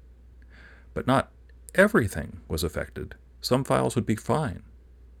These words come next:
There was no way to know if they were bad until you tried to open the files again. On top of that, the system that was meant to keep everything okay was foiled. Every fifteen minutes, the backup system would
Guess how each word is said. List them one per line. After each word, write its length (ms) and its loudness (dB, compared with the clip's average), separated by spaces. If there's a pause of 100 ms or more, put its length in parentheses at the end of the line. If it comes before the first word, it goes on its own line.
(460)
There 120 2
was 160 2
no 80 6
way 120 8
to 80 6
know 200 6
if 100 0
they 80 4
were 140 4
bad 340 4
until 200 0
you 80 4
tried 220 2
to 160 0
open 220 2
the 80 0
files 340 0
again. 360 -2 (1080)
On 120 2
top 180 0
of 120 -4
that, 320 4 (260)
the 60 0
system 500 2 (340)
that 160 2
was 180 2
meant 200 2
to 60 -6
keep 360 -4
everything 360 2
okay 560 2 (200)
was 140 0
foiled. 460 0 (420)
Every 180 4
fifteen 380 0
minutes, 340 2
the 140 -2
backup 320 0
system 300 -2
would 120 -2